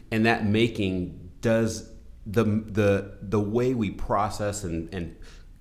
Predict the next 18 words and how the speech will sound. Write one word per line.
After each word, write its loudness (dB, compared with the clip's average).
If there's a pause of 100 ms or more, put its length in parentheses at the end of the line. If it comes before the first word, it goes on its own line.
and 0
put 0
pieces -2
of -4
information -2
together -4
to -10
come -6
up -6
with -4
a -6
solution -4
is -4
really 0 (400)
one 2
of 2
the -4
key -2